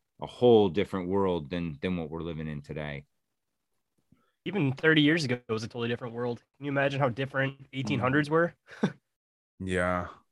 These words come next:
Speaker 3: It's
Speaker 1: Dude,
Speaker 3: exponential
Speaker 1: dude.
Speaker 3: too. Technology makes things grow exponentially. I was talking with a, I work with a dude from Bosnia, and he was telling me about his, like, whole, I've heard his story a couple times, and today he was kinda telling me about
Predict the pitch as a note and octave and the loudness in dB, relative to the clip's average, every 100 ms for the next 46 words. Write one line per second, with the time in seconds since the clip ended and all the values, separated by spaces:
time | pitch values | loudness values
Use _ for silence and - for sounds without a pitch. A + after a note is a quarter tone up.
0 | _ _ _ _ A2 - D#3+ - C3+ E3+ | _ _ _ _ 2 6 6 8 6 8
1 | F#3 C#3 - F3 B2+ - C#3 A#2 B2+ E3 | 8 6 8 4 6 4 4 6 4 4
2 | B2 A2 A2 - G#2+ F#2+ G#2 G#2+ C3+ G2 | 2 0 -2 -2 -2 0 6 10 10 10
3 | A2 - G2 A#2+ C3+ G2+ F#2+ _ - - | 6 2 0 0 2 0 0 _ -20 -20
4 | _ - D#3 D#3+ F3 E3 E3+ D3+ C#3+ C3 | _ 6 8 10 8 10 8 6 8 8
5 | G2 A#2+ B2+ - C3+ A#2 B2+ A#2+ A2+ F#2+ | 10 10 10 8 4 4 4 4 0 4
6 | G2+ C3 D#3 B2+ G#2 E2+ F#2 _ _ _ | 6 6 4 0 -2 -2 -6 _ _ _
7 | _ A2+ B2 A#2+ A2+ A2 E3+ D#3 - D3+ | _ 4 8 8 6 6 4 6 6 6
8 | C3+ C3+ C3 A#2 A2+ G2+ C#3 D3+ C3 - | 8 8 6 6 6 6 6 6 4 4
9 | A#2 G#2 A#2 A#2 A2+ A2+ A#2 D3+ C#3 A2 | 4 4 4 6 6 4 4 2 2 -2
10 | - - - - - E3 F#3 C3+ A#2 A2 | -6 -14 -16 -10 2 6 8 8 6 2
11 | G#2+ A#2+ A2+ A2 G#2+ A2+ A#2+ C3+ B2+ A2+ | 2 0 0 -2 -4 4 6 8 8 6
12 | - A2+ G2+ A#2+ A2+ A2 G#2 G#2 G#2 | 4 2 2 2 2 2 2 4 2